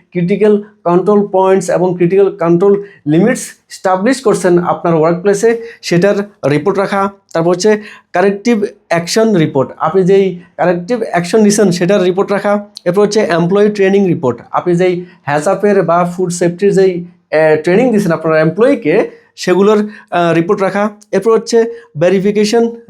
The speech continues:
রিপোর্ট এটসেট্রা, আপনি যেই ভেরিফিকেশন করছেন আপনার ওয়ার্ক প্লে-, প্লেসকে সেগুলোর ভেরিফিকেশন রিপোর্ট আপনি ডকুমেন্টেশন এবং রেকর্ড কিপিং আকারে আপনার ওয়ার্কপ্লেসে রাখা।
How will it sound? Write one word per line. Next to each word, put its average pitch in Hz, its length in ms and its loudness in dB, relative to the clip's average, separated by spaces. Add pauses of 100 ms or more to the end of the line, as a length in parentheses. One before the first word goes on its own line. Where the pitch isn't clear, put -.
রিপোর্ট 185 380 0 (260)
এটসেট্রা, 151 480 -4 (400)
আপনি 175 220 2
যেই 180 380 2 (200)
ভেরিফিকেশন 190 580 0
করছেন 185 340 2
আপনার 160 260 0
ওয়ার্ক 160 280 2
প্লে-, 190 280 2 (120)
প্লেসকে 180 640 0 (200)
সেগুলোর 190 460 2
ভেরিফিকেশন 180 580 2
রিপোর্ট 185 340 -2 (260)
আপনি 202 520 -2 (180)
ডকুমেন্টেশন 190 760 0
এবং 175 280 0 (540)
রেকর্ড 185 320 0
কিপিং 208 240 -2
আকারে 180 480 0 (240)
আপনার 165 300 0
ওয়ার্কপ্লেসে 156 500 0
রাখা। 117 340 -4